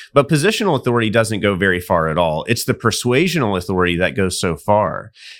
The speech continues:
And when team members see, "Man, Doctor Pyle really values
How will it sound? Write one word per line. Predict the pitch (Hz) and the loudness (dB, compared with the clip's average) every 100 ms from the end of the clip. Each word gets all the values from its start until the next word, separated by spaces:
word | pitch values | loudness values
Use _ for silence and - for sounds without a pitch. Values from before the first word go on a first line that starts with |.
| _ | _
And | 131 131 127 | 0 0 0
when | 131 147 185 180 | 2 2 2 0
team | - 156 165 | -2 0 0
members | 127 107 104 98 | 0 0 -2 -2
see, | - - 135 147 110 98 | -6 -2 0 0 0 -2
"Man, | - 143 120 | 0 0 2
Doctor | 117 151 175 | 0 0 -4
Pyle | - 123 151 131 | -2 0 2 2
really | 101 101 127 180 160 117 87 71 | -2 -2 0 2 0 0 -4 0
values | 98 127 170 165 120 95 87 92 95 | 2 4 4 2 -2 -2 -2 -4 -4